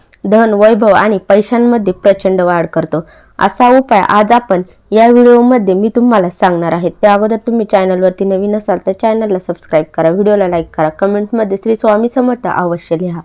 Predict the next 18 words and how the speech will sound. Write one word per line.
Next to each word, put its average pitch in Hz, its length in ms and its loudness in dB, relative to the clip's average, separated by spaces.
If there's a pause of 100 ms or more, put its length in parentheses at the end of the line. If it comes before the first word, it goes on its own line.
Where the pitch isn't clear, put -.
(560)
खरं 247 320 2
तर 247 100 4
या 220 180 4
सृष्टीमध्ये 240 720 0
अशा 196 280 0
अनेक 220 400 2
वस्तू 262 280 2
आहेत 240 320 2 (140)
की 208 100 -2
ज्या 214 180 2
लक्ष्मी 214 460 0
प्रधान 214 380 0
आहे, 175 640 -8 (140)
ज्या 233 140 4
लक्ष्मी 254 500 2
स्वतःकडे 220 560 0
आकर्षित 196 520 0 (140)
करतात. 175 300 -2